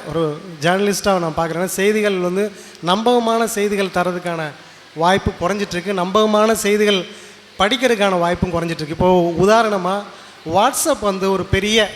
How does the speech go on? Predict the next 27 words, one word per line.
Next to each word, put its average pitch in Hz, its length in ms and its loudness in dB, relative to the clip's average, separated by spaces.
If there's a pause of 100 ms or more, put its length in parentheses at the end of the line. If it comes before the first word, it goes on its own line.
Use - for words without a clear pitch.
(920)
ஒரு 180 160 2 (720)
நியூஸ் 220 320 4 (100)
பிளாட்ஃபார்மா 208 580 4
யூஸ் 185 240 2
பண்ணிட்டு 165 240 -4
இருக்கு. 143 180 -6
இப்போ 170 260 2
WhatsApp-ல 202 540 2
நீங்க 170 220 -2
வந்து 160 240 -2 (460)
அதன் 208 280 2
மூலமா 226 240 4
ஒரு 208 120 4
விஷயத்தை, 208 340 0
இல்லாத 240 520 0
ஒரு 208 140 2
விஷயத்தை 196 340 -6
நீங்க 180 160 -6
சொல்லலாம், 175 340 -2
இல்லாத 196 360 2
வரலாற்றை 185 540 0
திரிக்கலாம். 170 420 -6 (520)
இன்னைக்கு, 214 300 2 (920)
ஆ, 185 80 0 (320)
நம்முடைய 185 460 0
நாட்டை 190 480 0
ஆளக்கூடிய 175 880 0